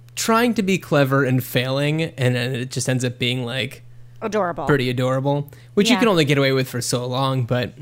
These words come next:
Speaker 1: I mean, it's the beeve.
Speaker 2: Yeah. I mean, we're about to find out on this couple year journey that we have how, how long you can be adorable.
Speaker 1: Well, based on what I've seen,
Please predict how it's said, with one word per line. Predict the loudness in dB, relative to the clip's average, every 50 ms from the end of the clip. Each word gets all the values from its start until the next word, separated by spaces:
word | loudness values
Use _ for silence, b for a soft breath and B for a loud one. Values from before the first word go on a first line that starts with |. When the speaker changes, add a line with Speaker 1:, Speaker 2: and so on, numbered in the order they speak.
| -20 -10 -6
Speaker 1:
I | -2
mean, | 0 0 0
it's | -2 -4 -4
the | -4 -4
beeve. | -6 -6 -10 -12 -16 -18 -20 -20 -20 -20 -20 -20 -20 -20 -20 -20 -20 -20 -18 -6
Speaker 2:
Yeah. | -4 -4 -4 -4 -6 -18 -20 -20 -20 -20 -20 -20 B B B B B 0
I | 2
mean, | 4 4 4 2 0 0
we're | 0 0 2
about | 2 2 2 0 -2
to | -4 -2
find | -2 -2 0 0 0
out | 2 2 4 2 0
on | -2 -6 -6
this | -8 -10 -12 -12 -14
couple | -2 -2 -2 0 0 -4
year | -2 -2 -4 -4 -4
journey | -4 -4 -4 -4 -4 -6 -6 -6
that | -6 -6 -6
we | -6 -6 -4
have | -4 -4 -6 -6 -8 -10 -14 B B B B B B
how, | 0 2 2 2 0 0
how | 0 2 2 2
long | 2 2 0 2 0 -2
you | -2 -2
can | -2 -4 -2
be | 0 0 0
adorable. | 0 -2 -4 -8 -8 -8 -8 -10 -12 -12 -14 -16 -20 B B B B B B B B
Speaker 1:
Well, | 2 4 4 4 2 -2 -6 -14 -20 -20 -20 -20 -20 -20 -20 -20 -18 -16 -16 -16 -16 -16 -12 -10 -4 0
based | 2 2 2 2 0 -2 0
on | 2 2 4 4 4
what | 4 4 4
I've | 4 4 2
seen, | 2 0 0 2 2 2 2 2 2 0 0 -2 -6